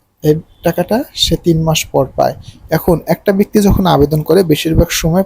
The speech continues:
previously এক বছরের টাকা তাকে দেওয়া হয়, সেই হিসেবে বারো মাসে চারবার, প্রতি মাসে তিন, প্রতি তিন মাসে এক কিস্তি করে যেহেতু চারবার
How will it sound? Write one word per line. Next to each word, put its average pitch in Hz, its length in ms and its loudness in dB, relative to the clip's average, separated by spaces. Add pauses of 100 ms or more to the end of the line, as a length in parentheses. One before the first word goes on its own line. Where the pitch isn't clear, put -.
previously 160 440 0
এক 143 160 0
বছরের 151 320 -2
টাকা 151 200 -4
তাকে 151 260 -6
দেওয়া 135 300 0
হয়, 151 200 -4 (400)
সেই 196 380 2
হিসেবে 185 360 2
বারো 147 300 2
মাসে 151 260 -4
চারবার, 139 520 0
প্রতি 175 360 -4
মাসে 175 340 -4 (100)
তিন, 147 260 -6 (380)
প্রতি 190 240 -4
তিন 165 280 -4
মাসে 156 240 -2
এক 143 160 -4
কিস্তি - 260 -10
করে 151 180 -2
যেহেতু 151 360 -2 (500)
চারবার 160 360 2